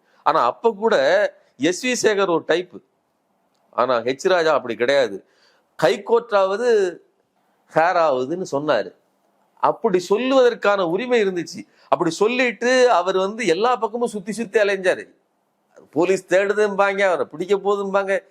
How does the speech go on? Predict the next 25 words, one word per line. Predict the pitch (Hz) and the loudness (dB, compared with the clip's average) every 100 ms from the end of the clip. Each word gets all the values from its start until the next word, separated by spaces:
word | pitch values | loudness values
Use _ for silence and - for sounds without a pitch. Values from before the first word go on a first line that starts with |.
| _ _ | _ _
எங்கெங்கெல்லாம் | 135 165 185 208 220 | -2 0 -2 -2 2
எல்லா | 175 240 269 | 2 2 2
இடத்துலயும் | 262 254 254 | 0 0 0
அவர் | 220 | 0
தெளிவா | 175 180 214 220 | -2 -2 2 2
தான் | 214 | 2
இருப்பார், | 160 127 | -2 -6
"நான் | 127 139 | -4 -4
இங்க | 143 | -2
தான் | 165 | -2
இருக்கிறேன்" | 170 131 139 110 | -2 -2 -4 -4
அப்படின்ட்டு. | 120 113 117 101 98 - _ - | -6 -8 -10 -14 -20 -20 _ -8
இதையே | 170 247 262 254 | 0 2 4 2
தான் | 247 226 | 0 -2
வந்து | 208 202 226 208 196 175 151 120 107 _ _ _ _ _ _ _ _ | -6 -2 2 4 2 2 0 -2 -6 _ _ _ _ _ _ _ _
எஸ் | 151 170 240 | -2 0 0
வி | 214 | 2
சேகருக்கும் | 208 196 196 190 180 156 | 2 2 2 0 -2 -2
நடந்தது. | 135 117 92 90 _ _ _ _ _ _ | -2 -4 -8 -10 _ _ _ _ _ _
அவரு | - 139 151 147 131 | 0 2 4 2 2
எல்லார் | 123 160 180 175 | 2 2 2 0
வீட்டு | 170 165 | -4 -6
திருமணங்கள்லயும் | - 180 190 185 180 175 180 160 | -4 -2 0 0 -2 -2 -2 -2
போய் | 165 | -2
நின்று | 156 156 147 175 | -2 -6 -6 0